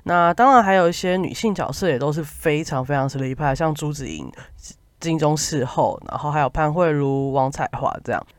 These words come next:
那众所皆知，这部片呢，在今年的金马奖呢，得到最大的奖是最佳男配角，就是那个纳豆得到最佳男配角。那大家很多人想说，纳豆不就是谐星，怎么可以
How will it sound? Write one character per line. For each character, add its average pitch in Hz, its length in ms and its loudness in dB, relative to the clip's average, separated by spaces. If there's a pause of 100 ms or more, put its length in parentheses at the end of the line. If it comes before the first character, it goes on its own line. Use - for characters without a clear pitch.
(460)
那 202 180 2
众 247 160 4
所 185 160 4
皆 196 200 0
知， 208 220 2
这 208 100 0
部 185 160 0
片 208 240 2
呢， 180 140 2
在 185 160 4
今 190 180 -4
年 170 160 0
的 156 80 2
金 170 160 -4
马 165 220 2
奖 139 320 0
呢， 139 160 -2
得 143 160 -4
到 160 160 2
最 160 180 -2
大 160 200 2
的 147 80 0
奖 - 260 -8
是 156 380 -4
最 160 260 0
佳 151 280 0
男 135 220 -2
配 160 300 0
角， - 180 -6 (280)
就 180 120 -2
是 165 200 -4
那 160 160 0
个 151 140 0
纳 185 200 8
豆 156 260 2 (320)
得 160 140 -2
到 165 180 6
最 160 140 0
佳 151 160 2
男 135 180 -2
配 143 280 -2
角。 - 120 -12 (340)
那 202 140 6
大 208 160 6
家 220 60 8
很 180 140 4
多 180 100 0
人 190 100 4
想 160 140 2
说， 175 120 2
纳 311 220 0
豆 339 160 8
不 277 120 2
就 294 120 2
是 302 140 2
谐 214 240 0
星， 233 260 -2
怎 202 80 -4
么 151 140 -2
可 180 100 -4
以 170 360 -2